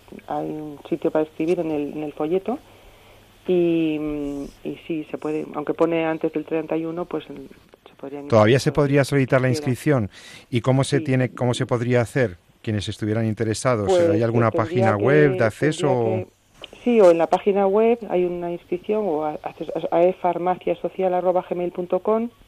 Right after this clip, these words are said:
Speaker 1: indicando el nombre y allí le pueden decir ya cómo.
Speaker 2: aefarmaciasocial arroba
Speaker 1: aefarmaciasocial arroba gmail punto com.
Speaker 2: Muy bien.
Speaker 1: Y ahí le in-, le dicen la, el modo de inscribirse.
Speaker 2: Pues fantástico.
Speaker 1: Mm.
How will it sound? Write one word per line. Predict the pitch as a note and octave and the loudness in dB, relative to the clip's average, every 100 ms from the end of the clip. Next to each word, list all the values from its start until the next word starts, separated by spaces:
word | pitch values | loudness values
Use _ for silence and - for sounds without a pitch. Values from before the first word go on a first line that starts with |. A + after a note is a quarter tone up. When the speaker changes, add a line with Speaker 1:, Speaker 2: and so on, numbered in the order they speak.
| - | -14
Speaker 1:
indicando | D#3 D3 - E3 E3 | -10 -8 -4 -4 -4
el | E3 | -6
nombre | F3 E3+ | -6 -6
y | E3 | -6
allí | D#3 D#3+ | -6 -6
le | D#3 | 0
pueden | A2 A2+ | 2 2
decir | G#2+ | 0
ya | - | 0
cómo. | G#2 A2+ | 0 2
Speaker 2:
aefarmaciasocial | C#3 D#3 D3 C#3 - C#3+ E3+ A3 A#3 _ _ _ _ _ _ _ | 2 2 0 -2 -2 0 0 -2 -8 _ _ _ _ _ _ _
arroba | - G2+ G2+ B2+ | -4 -2 2 2
Speaker 1:
aefarmaciasocial | E3 F3 F#3+ - G3+ G3+ G3+ G3 G3+ G#3 G#3 | 4 2 0 0 0 0 -4 -4 0 0 0
arroba | E3+ E3 F3+ F#3 - | -4 -2 0 0 -2
gmail | F3+ F#3 F#3+ F#3+ | -4 -2 0 -2
punto | - F#3 D#3+ | -4 -4 -6
com. | D#3 E3+ G3+ | -4 -4 -2
Speaker 2:
Muy | F#2+ F#2 | -2 0
bien. | F2+ C3 F#3+ _ _ _ _ - | 2 2 0 _ _ _ _ 0
Speaker 1:
Y | E3+ | 2
ahí | D#3 F3+ | 4 4
le | F3 E3 | 2 0
in-, | D#3 - | -4 -4
le | D#3+ | -4
dicen | E3 - E3+ D#3+ D3+ | -4 -6 -8 -8 -8
la, | |
el | D3 | -6
modo | D3+ D3+ C#3 | -4 -4 -2
de | |
inscribirse. | C#3+ - C#3+ D3+ - C#3 - - - - _ _ _ | -6 -6 -8 -8 -8 -16 -16 -20 -20 -20 _ _ _
Speaker 2:
Pues | A2+ | -4
fantástico. | - A2 C3 - G#2+ B2 | -2 0 0 0 -2 0
Speaker 1:
Mm. | D3 | 0